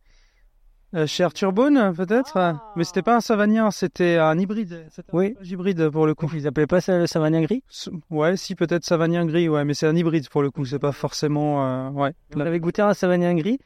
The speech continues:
Speaker 2: Et, euh, c'est quoi la famille, euh, du savagnin rose ?
Speaker 1: C'est un cousin du Gewürztraminer, non ? De toute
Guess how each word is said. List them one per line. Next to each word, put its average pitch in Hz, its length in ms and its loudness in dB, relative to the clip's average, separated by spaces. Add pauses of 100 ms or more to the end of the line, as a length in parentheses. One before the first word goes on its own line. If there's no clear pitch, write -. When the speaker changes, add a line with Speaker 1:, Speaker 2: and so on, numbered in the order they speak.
(240)
Speaker 2:
Et, 175 180 0
euh, 170 240 2
c'est - 140 -4
quoi 285 160 2
la 247 300 2
famille, 208 340 0
euh, 196 160 2
du 165 240 0
savagnin 170 380 0
rose ? 156 340 0 (1040)
Speaker 1:
C'est - 80 -8
un 139 40 -6
cousin 165 240 0
du 156 140 0
Gewürztraminer, 156 600 2
non ? 202 200 2
De 147 60 2
toute 123 100 -8